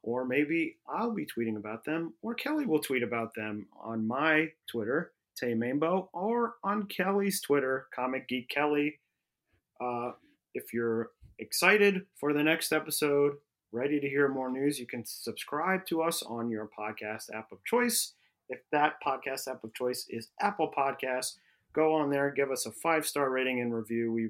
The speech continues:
really appreciate it. Or you can donate to us at red circle dot com slash shows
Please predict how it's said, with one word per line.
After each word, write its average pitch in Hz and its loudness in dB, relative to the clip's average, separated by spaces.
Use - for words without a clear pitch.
really 165 2
appreciate 143 2
it. 135 0
Or 185 0
you 190 0
can 165 0
donate 165 2
to 135 0
us 135 -4
at 117 -4
red 147 0
circle 143 0
dot 160 2
com 147 2
slash 135 -2
shows 127 0